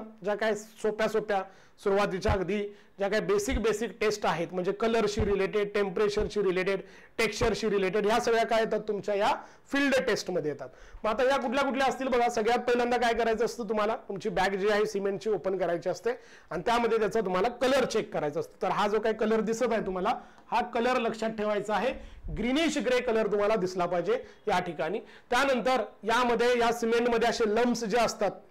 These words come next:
हे lump गरजेचे, म्हणजे lumps जे आहेत, हे lumps त्या ठिकाणी present,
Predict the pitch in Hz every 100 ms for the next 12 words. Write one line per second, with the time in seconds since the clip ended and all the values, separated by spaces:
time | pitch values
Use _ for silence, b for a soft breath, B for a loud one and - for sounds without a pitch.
0 | - 214 233 233 247 240 190 202 175 208
1 | 202 196 190 202 208 240 240 202 220 214
2 | 220 202 208 262 - B B B 226 226
3 | 220 214 202 214 220 - 202 202 240